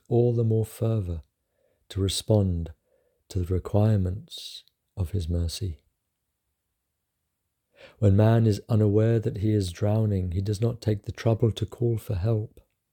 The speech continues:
But salvation depends on our call, and there is finally nothing more consoling than this cry of confidence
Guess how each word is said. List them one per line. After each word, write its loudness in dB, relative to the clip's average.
But 0
salvation 2
depends -2
on -2
our 0
call, -2
and 2
there 4
is -2
finally 0
nothing -2
more -2
consoling -4
than 2
this 2
cry 2
of 2
confidence -6